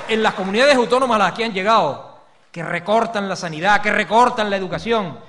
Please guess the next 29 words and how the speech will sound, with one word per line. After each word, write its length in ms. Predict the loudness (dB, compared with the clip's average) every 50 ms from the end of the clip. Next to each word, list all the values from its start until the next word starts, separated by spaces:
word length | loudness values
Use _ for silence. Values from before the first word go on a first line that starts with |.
| -20 _
y 80 | -8 -6
encima 280 | -6 -6 -6 -2 -2 0
les 120 | 0 0
da 60 | -2
vergüenza 360 | -4 -4 -4 -6 -8 -6 -8
hacer 180 | -8 -8 -8 -8
los 120 | -8 -8
presupuestos? 560 | -8 -10 -10 -10 -12 -14 -16 -18 -20 _ -20 _ _ _ _ _ _ _ _ _ _ _ _ _ _ _ _ _ _ _ _ _ _ _ _ _ _
Nosotros 360 | -8 -6 -2 -2 -2 -2 0
tenemos 240 | -2 -2 -2 -2 -2
unos 140 | -2 -4 -6
presupuestos 520 | -6 -8 -8 -6 -4 -4 -4 -4 -6 -6
que 120 | -6 -8 -8
nos 140 | -8 -8 -10
gustaría 420 | -12 -12 -10 -8 -8 -6 -6 -6
que 80 | -6 -6
fueran 240 | -6 -6 -6 -6
mejores, 300 | -6 -6 -6 -8 -8 -10 -14 -20 _ _ _ _ _ _ _ _ _ _
claro 240 | _ -10 -8 -8 -8
que 80 | -12
sí, 180 | -14 -18 -20 -20 _ _ _ _ _ _ _ _ _
a 100 | -16 -14
nivel 200 | -10 -10 -8 -8
autonómico. 480 | -10 -10 -12 -14 -14 -16 -18 -20 -20 _ _ _ _ _ _ _ _ _ _ _ _ _ _ _
¿Qué 100 | -4 -4
hemos 180 | -2 0 0 -2
hecho? 320 | -2 -4 -6 -10 -12 -12 -14 -18 _ _ _ _ _
Primero 300 | -8 -4 -2 0 2 2 2
hacerlo, 420 | 2 0 -2 -2 -2 -4 -8 -10